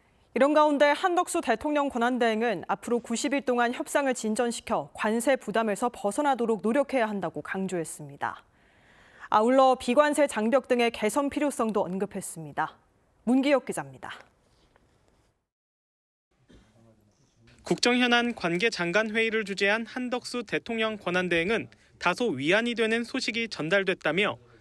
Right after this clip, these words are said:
Speaker 2: 미국의 상호 관세 유예 조치를 언급했습니다. 미국 트럼프 행정부는 한국 이십오 퍼센트 등 각국에 부과하기로 한 상호 관세를 구십 일 동안 유예하고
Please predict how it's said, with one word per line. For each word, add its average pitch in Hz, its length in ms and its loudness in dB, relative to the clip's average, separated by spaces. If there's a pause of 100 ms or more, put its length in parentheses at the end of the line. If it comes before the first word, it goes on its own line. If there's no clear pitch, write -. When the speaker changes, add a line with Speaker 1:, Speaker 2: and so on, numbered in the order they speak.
Speaker 2:
미국의 196 420 0
상호 254 360 -2
관세 220 440 -2
유예 180 300 0
조치를 196 440 -4
언급했습니다. 151 840 -2 (680)
미국 175 280 0
트럼프 277 320 0
행정부는 208 560 2 (260)
한국 254 400 0
이십오 156 460 -2
퍼센트 220 460 0
등 185 240 0 (260)
각국에 233 460 0
부과하기로 190 540 2
한 233 120 2
상호 262 300 -2
관세를 214 480 2
구십 196 320 -4
일 226 160 -2
동안 202 280 0
유예하고 170 680 0